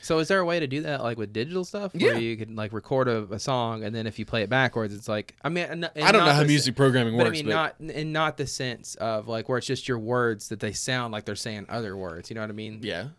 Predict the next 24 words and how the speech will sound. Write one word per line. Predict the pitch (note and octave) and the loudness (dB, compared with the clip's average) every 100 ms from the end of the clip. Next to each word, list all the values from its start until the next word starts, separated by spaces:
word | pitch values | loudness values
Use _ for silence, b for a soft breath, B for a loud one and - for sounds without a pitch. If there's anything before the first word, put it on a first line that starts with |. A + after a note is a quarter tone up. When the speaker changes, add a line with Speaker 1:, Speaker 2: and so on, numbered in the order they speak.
| - | -14
Speaker 1:
Uh, | F#2+ | -10
Speaker 2:
I | A2+ | -4
mean, | A#2 | -2
I'm | B2 | 0
sure | C#3 D#3+ | 0 0
there | A2+ F#2+ | 0 0
is. | C#3 F2+ | -2 -4
Speaker 1:
that'd | A#2+ D#3 | -6 -8
be | |
fucking | - F#2 F2+ | -8 -10 -12
cool. | - G#2+ A#2 A#2+ | -14 -12 -12 -10
Speaker 2:
You | A#2+ | -8
should | C3 | -8
do | B2 G#2+ | -8 -10
it. | - | -12
Speaker 1:
Hide | - G2+ A2+ A2 | -12 -4 -4 -4
a | F#2 | -6
hidden | A#2+ A2 G#2 | -8 -8 -8
message | G2+ G#2+ A2 | -8 -8 -12
in | G#2+ | -12
there. | A2 C3 b b b b | -14 -16 b b b b
You | C#3+ | -6
know | C#3+ | -4
what? | D3 F3+ | -2 -4